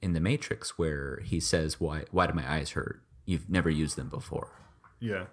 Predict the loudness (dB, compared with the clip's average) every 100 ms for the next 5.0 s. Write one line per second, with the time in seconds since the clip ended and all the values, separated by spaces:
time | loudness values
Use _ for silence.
0 | 2 4 4 4 6 8 8 6 4 4
1 | 4 4 2 0 0 4 4 4 0 -4
2 | -4 -2 0 0 -4 -4 0 0 0 -4
3 | -6 0 2 2 -2 -14 -20 -20 -20 -20
4 | -20 _ 2 4 4 6 6 6 2 -2